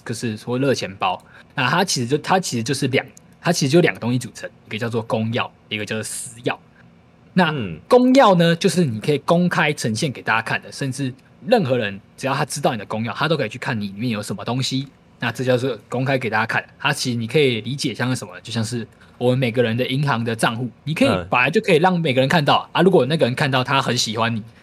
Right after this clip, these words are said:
Speaker 1: 他想要赞助你，他就可能转钱到你的这个账户里面嘛。
Speaker 2: 是，他可以打钱进来。
Speaker 1: 那所以他可以打钱进来嘛。那所以这公-，
Speaker 2: 嗯哼。
Speaker 1: 这个所谓的公钥，这个，这个钥匙呢，它是可以公开让大家知道的。
Speaker 2: 对。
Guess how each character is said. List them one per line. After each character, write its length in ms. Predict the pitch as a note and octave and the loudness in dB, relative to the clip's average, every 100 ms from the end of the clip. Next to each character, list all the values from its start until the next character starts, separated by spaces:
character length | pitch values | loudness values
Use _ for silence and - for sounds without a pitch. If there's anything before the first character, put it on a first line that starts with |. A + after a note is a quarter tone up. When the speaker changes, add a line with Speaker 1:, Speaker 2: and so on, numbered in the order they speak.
| _ | _
Speaker 1:
他 80 | D#3 | -2
想 100 | A#2 | 0
要 40 | |
赞 160 | C3 C#3 | 2 2
助 180 | C3+ A#2 | 2 -4
你， 100 | - | -6
他 120 | - C3 | -4 0
就 140 | C#3 | 0
可 140 | - | 0
能 180 | F#2+ F#2 - | -6 -8 -6
转 160 | F#2+ F#2+ | -6 -2
钱 180 | A2 | -2
到 140 | A2+ C3 | 0 0
你 60 | |
的 120 | G2 G2 | 0 -2
这 80 | |
个 60 | B2 | 0
账 160 | B2+ A#2 | 0 0
户 140 | A#2 | -4
里 100 | G2 | -4
面 160 | A2 F#2+ | -8 -8
嘛。 80 | - - - | -14 -20 -20
Speaker 2:
是， 320 | - B2 F#2+ E2 - - - | -8 -6 -6 -8 -20 -20 -18
他 60 | A2 | -6
可 100 | A2+ | -6
以 60 | |
打 300 | G#2+ G#2 A#2+ | -2 0 0
钱 80 | F#2+ | -2
进 180 | - D#3+ | -2 -2
来。 80 | D#2 | -2
Speaker 1:
那 60 | |
所 0 | |
以 60 | - - - | -10 -20 -8
他 140 | - E3+ | 0 2
可 60 | |
以 40 | F3 | 4
打 140 | B2+ | 2
钱 160 | B2+ C3 | 0 -2
进 100 | D#3 | -2
来 140 | G2 | -4
嘛。 140 | F#2+ - - | -10 -12 -4
那 140 | C3+ | 2
所 100 | D#3 | 4
以 60 | F#3 | 6
这 140 | G#3+ | 6
公-， 200 | - G#3+ | 4 0
Speaker 2:
嗯 20 | |
哼。 40 | G#3 | -2
Speaker 1:
这 100 | - | 0
个 220 | G#3+ D3+ C3+ | 4 4 4
所 160 | - | 0
谓 80 | D3+ | 2
的 100 | C#3 C3 - - - | 2 0 -18 -20 0
公 260 | E3+ D#3+ F#3 | 2 4 4
钥， 180 | C3+ - - | 2 0 -12
这 120 | - A#2 | -10 -8
个， 100 | A2 | -6
这 160 | - | -6
个 60 | B2+ C#3 | -2 2
钥 120 | B2 | 2
匙 180 | - - | 0 -10
呢， 100 | F#2 - | -16 -2
它 140 | E3+ | 0
是 100 | - | 0
可 100 | - | -2
以 40 | |
公 240 | A#2 F3+ F3+ | 2 2 4
开 140 | F3+ | 4
让 140 | F3+ C#3+ | 4 4
大 80 | |
家 80 | C3+ | 0
知 140 | - A#2+ | -2 -6
道 160 | A2 | -8
的。 60 | - - - - - - - | -8 -14 -16 -16 -16 -10 -4
Speaker 2:
对。 180 | G#2 | -4